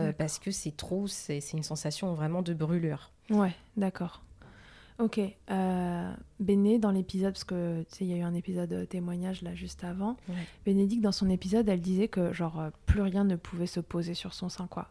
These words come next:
Speaker 1: Que même une serviette, euh, éponge, euh, à la sortie de la douche, euh, c'était l'enfer. Donc ça, c'est quand même assez significatif, euh, d'une candidose, ou ça peut être d'autres choses ?
Speaker 2: C'est assez significatif d'une candidose.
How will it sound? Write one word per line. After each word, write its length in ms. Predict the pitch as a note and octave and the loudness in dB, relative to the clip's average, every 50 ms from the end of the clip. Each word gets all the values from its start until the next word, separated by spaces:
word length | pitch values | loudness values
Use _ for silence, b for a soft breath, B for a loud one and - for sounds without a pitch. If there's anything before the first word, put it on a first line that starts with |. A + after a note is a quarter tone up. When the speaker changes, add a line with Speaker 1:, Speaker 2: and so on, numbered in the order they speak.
| _ - | _ -6
Speaker 1:
Que 80 | - | -2
même 220 | F#3+ F3+ F3+ F3 F3+ | 0 0 0 0 0
une 120 | E3+ E3+ E3+ | -2 -2 -4
serviette, 560 | - - E3+ E3+ E3 F3 F3 F3+ F3+ - F3 | -4 -4 -4 -4 -4 -4 -4 -6 -6 -6 -6
euh, 280 | E3 D#3+ E3 E3+ E3+ F3 F3 F#3 G3 - - - | -4 -4 -4 -6 -6 -6 -8 -8 -10 -12 -12 -10
éponge, 440 | - F#3 E3+ - - F#3 F#3 F#3+ F#3 | -8 -8 -8 -8 -6 -6 -4 -4 -4
euh, 140 | F3 E3+ E3 | -4 -4 -4
à 40 | E3 | -4
la 80 | E3 E3+ | -4 -6
sortie 280 | - F#3+ F#3 F#3 - G3+ | -6 -8 -10 -10 -10 -8
de 80 | F#3 | -6
la 100 | E3+ E3 | -6 -6
douche, 280 | E3+ F#3 G3 G3+ - - | -6 -8 -8 -10 -10 -8
euh, 300 | F#3+ F#3 F#3 F#3 F#3+ F#3+ - - - - - - - - | -8 -8 -6 -8 -8 -10 -12 -12 -14 -16 -18 -20 -20 -18
c'était 240 | - - - - F3+ | -18 -12 -8 -6 -4
l'enfer. 420 | F3 E3+ F3 - - F#3+ G#3+ A3+ b b b b b b b b b b _ - | -4 -4 -4 -4 -4 -4 -4 -6 b b b b b b b b b b _ -4
Donc 140 | G3 F3+ F3+ | -4 -2 0
ça, 140 | - G#3+ - | -2 -2 -2
c'est 120 | - G3+ | -2 -2
quand 120 | - F#3+ | -2 0
même 160 | F#3 F3+ F3+ - - | 0 0 -2 -2 -4
assez 240 | F3+ F3 - - G3+ | -6 -6 -4 -6 -6
significatif, 840 | - - F#3+ F3+ F3 - - F#3 - F3+ E3+ - - G3+ F#3 - | -4 -2 -2 -2 -2 -6 -8 -6 -6 -6 -6 -4 -6 -8 -6 -4
euh, 80 | F#3+ F3+ | -4 -4
d'une 180 | F3 F3+ F3+ F3+ | -2 -4 -4 -4
candidose, 460 | - F3 F3 E3+ F3 F3+ G#3+ A#3 A3 | -4 -4 -4 -4 -2 -2 -2 -2 -4
ou 40 | F#3 | -6
ça 140 | - F3 | -6 -8
peut 140 | F3 - F3+ | -6 -6 -6
être 100 | F3 E3+ E3 | -8 -6 -8
d'autres 200 | F3 E3+ - - | -10 -10 -10 -10
choses ? 240 | - F#3 F#3 - b b b b b b b b b b - | -10 -10 -10 -12 b b b b b b b b b b -18
Speaker 2:
C'est 220 | - - - G#3+ G3 | -12 -4 0 2 2
assez 240 | F#3+ F#3 - - | 2 2 0 -2
significatif 640 | A3+ - - G#3+ G3 F#3+ - F#3+ - E3+ E3+ - G#3+ G3 | -4 -2 0 -2 -2 -2 -2 -2 -2 -2 -2 -4 -6 -4
d'une 200 | F#3 F3+ F3+ F3 | -2 -2 -2 0
candidose. 580 | - F#3+ G3 F#3 F#3 F#3 F#3 D#3+ D3 D3+ - | 2 2 2 2 2 0 0 -2 -2 -4 -8